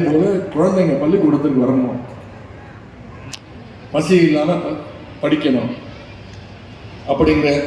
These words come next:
அப்படிங்கிற ஒரே காரணத்துக்காக நம்முடைய முதலமைச்சர் அவர்கள் உருவாக்கின திட்டம் தான் முதலமைச்சருடைய காலை உணவு திட்டம். அந்த திட்டத்தின் மூலம் ஒவ்வொரு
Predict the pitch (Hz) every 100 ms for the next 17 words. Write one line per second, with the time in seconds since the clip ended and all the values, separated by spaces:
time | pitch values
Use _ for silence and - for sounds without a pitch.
0 | 139 123 143 170 170 151 139 165 147 143
1 | 139 135 139 156 139 120 135 151 135 139
2 | 120 123 120 117 135 135 131 123 131 120
3 | 160 123 127 156 160 - 135 131 151 -
4 | 127 143 135 123 123 135 117 - - -
5 | - - - - - - - - - -
6 | - - - - - - - - - -
7 | - - - - - 139 170 170 202 190
8 | 170 170 190 151 151 190 175